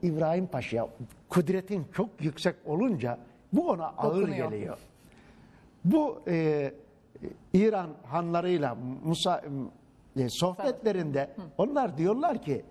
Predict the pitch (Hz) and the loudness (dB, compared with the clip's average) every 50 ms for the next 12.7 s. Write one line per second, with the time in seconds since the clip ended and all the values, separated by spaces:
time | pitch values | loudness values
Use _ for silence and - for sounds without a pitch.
0 | - - - - _ _ - - 269 302 285 220 220 214 240 285 - - - _ | -20 -20 -20 -20 _ _ 4 4 4 4 4 2 2 2 2 0 -12 -18 -20 _
1 | _ _ _ _ _ _ - - 214 247 262 226 226 208 165 180 196 185 175 165 | _ _ _ _ _ _ -6 -2 2 2 2 2 2 0 2 2 0 0 0 -4
2 | - - - - - - 190 196 185 180 160 185 196 190 185 - - - - 185 | -6 -10 -16 -12 0 2 4 4 4 2 0 0 0 0 0 -2 -6 -8 -2 -2
3 | 208 208 202 156 147 175 196 233 220 175 139 117 101 90 - - - - - - | -2 0 0 -2 -2 2 2 2 2 2 0 -2 -4 -6 -8 -12 -16 -18 -20 -20
4 | - - - - - - 190 254 294 262 190 139 165 180 185 190 202 214 220 240 | -20 -20 -20 -16 0 2 4 4 4 0 -2 -2 0 0 2 2 2 0 0 0
5 | 240 240 180 170 147 - - 165 185 175 151 131 131 117 113 101 101 98 - - | 0 0 0 0 -2 -4 -4 -4 -2 -2 0 0 -2 -2 -2 -4 -4 -6 -6 -8
6 | - - - - _ - - - - - - - - - - - 175 143 123 117 | -12 -20 -20 -20 _ -20 -20 -20 -20 -20 -20 -20 -18 0 2 2 2 2 0 -6
7 | 120 127 151 139 - - - 147 139 139 - - - - _ - 190 180 180 - | -8 -8 -8 -8 -6 -2 0 0 0 -2 -8 -16 -20 -20 _ -2 -2 -2 0 -2
8 | 170 170 156 - - 113 101 104 - - - - - - - - - - - - | -4 -4 -4 -4 -8 -10 -8 -8 -10 -12 -14 -20 -20 -20 -20 -20 -20 -20 -20 -20
9 | - - - - - - - 131 117 - - 156 143 - 185 185 185 190 185 180 | -20 -20 -20 -20 -20 -8 -6 -6 -4 0 0 0 0 2 0 2 2 2 0 -2
10 | - - 117 107 107 107 - - _ _ _ _ _ - - _ - 139 180 202 | -8 -12 -12 -12 -12 -12 -14 -16 _ _ _ _ _ -20 -20 _ 0 4 4 4
11 | 185 - 190 160 - 202 175 170 160 139 139 135 123 117 - - - - - _ | 2 0 -6 -4 -2 0 -2 -2 -2 -2 -4 -4 -4 -4 -8 -14 -20 -20 -20 _
12 | _ _ - - - - - - 156 156 165 160 165 156 | _ _ -20 -20 -20 -16 0 2 2 2 2 0 -6 -8